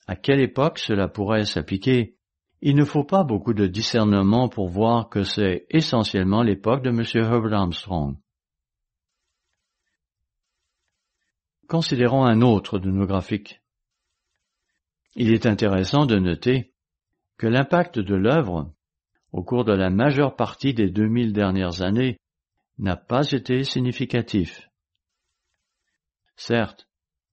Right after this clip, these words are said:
au début du premier siècle de notre ère, la véritable Église comptait peut-être quelques dizaines de milliers de membres.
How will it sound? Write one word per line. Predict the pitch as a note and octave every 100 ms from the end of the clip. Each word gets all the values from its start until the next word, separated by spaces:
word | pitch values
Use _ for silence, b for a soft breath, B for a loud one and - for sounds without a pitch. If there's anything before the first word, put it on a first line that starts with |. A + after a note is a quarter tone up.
| -
au | E2+
début | F2+ F#2+ A#2+
du | B2 A2+
premier | - A2+ G#2
siècle | - A2+ A#2 G#2+ F2
de | F2+
notre | F#2 G#2 -
ère, | C3 B2 F#2+ _ _ _ _ _ C3+
la | C#3
véritable | F3 F3+ F3 F3 B2+
Église | G2+ B2 C#3 -
comptait | A#2+ G2+ C3 C3
peut-être | G#2+ - A2+ - -
quelques | G#2+ F#2+ G2+
dizaines | F2 G#2+ G#2+ A2+ B2
de | A#2
milliers | G#2+ G#2 A2
de | G#2+
membres. | G#2 G2+ F#2+ D#2 C#2